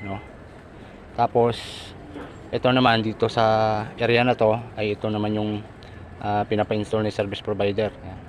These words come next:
So, hindi binubutasan yung nima. Sa ilalim pinadaan yung power. No? Ilalim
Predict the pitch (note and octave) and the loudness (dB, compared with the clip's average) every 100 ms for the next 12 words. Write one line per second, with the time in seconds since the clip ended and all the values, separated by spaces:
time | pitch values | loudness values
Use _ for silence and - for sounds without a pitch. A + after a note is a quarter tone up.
0 | - - - - - - - - A2 G#2 | -18 -18 -18 -18 -18 -20 -14 -6 -2 -2
1 | G#2 G#2 G#2+ A2 G#2+ G#2 G#2 G#2 G#2 G2+ | 0 0 4 6 6 2 0 0 0 -2
2 | F#2 - - - - - - - G#2+ G2+ | -4 -12 -20 -20 -20 -20 -10 -2 2 2
3 | G#2 G#2 G2 G2 F#2+ G2 F#2 G2 G2 G2+ | 0 0 0 -2 -4 -4 -2 0 0 -2
4 | G2+ - - - - - - - - - | -6 -14 -18 -18 -18 -16 -16 -16 -16 -14
5 | - - - - - - G2 F#2+ G2 | -14 -14 -14 -16 -16 -6 2 2 2